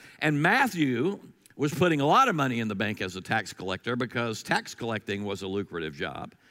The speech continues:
And sure, I mean, Matthew was hated by most people, but for Matthew, making money was a whole lot better than making friends.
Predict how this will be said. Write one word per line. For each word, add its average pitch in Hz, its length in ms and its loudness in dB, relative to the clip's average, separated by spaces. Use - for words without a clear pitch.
And 170 260 -2
sure, 127 420 0
I 156 40 -4
mean, 135 200 2
Matthew 147 380 2
was 113 180 -2
hated 135 400 0
by 110 140 2
most 120 320 -2
people, 123 320 2
but 120 240 -2
for 120 120 -2
Matthew, 123 460 0
making 120 380 0
money 123 300 -2
was 101 240 -8
a 107 60 -4
whole 170 160 2
lot 123 180 2
better 123 240 2
than 104 160 -2
making 113 340 -2
friends. 127 560 -2